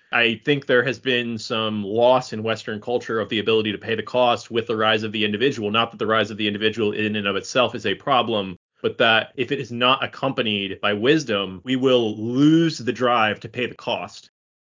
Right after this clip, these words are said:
because there's no reason, if we're only in it for ourselves, or if our main driver is to build up our personal fortune or to build up our personal mission or our personal business, and not to work for the good of the whole magnanimously.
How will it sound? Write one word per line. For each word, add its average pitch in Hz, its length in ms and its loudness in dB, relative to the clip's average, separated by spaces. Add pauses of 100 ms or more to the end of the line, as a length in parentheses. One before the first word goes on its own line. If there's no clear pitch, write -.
because 131 320 2
there's 117 220 -2
no 127 260 2
reason, 120 480 2
if 101 160 -2
we're 107 160 0
only 113 220 -2
in 110 80 0
it 107 100 -6
for 110 100 -4
ourselves, 107 600 0
or 98 160 0
if 98 160 -2
our 107 160 0
main 127 280 2
driver 113 480 4
is 104 220 -2
to 107 140 -8
build 113 160 4
up 110 120 2
our 113 100 0
personal 113 360 -2
fortune 110 580 -2 (200)
or 110 180 6
to 104 480 0 (140)
build 135 160 6
up 120 100 4
our 113 100 2
personal 160 380 4
mission 110 540 -4 (200)
or 113 100 2
our 110 100 2
personal 156 400 4
business, 104 580 -2 (180)
and 110 200 -2
not 131 320 2
to 107 560 -2
work 127 240 6
for 135 160 2
the 113 80 2
good 123 160 6
of 104 100 2
the 104 80 0
whole 165 240 4
magnanimously. 110 880 0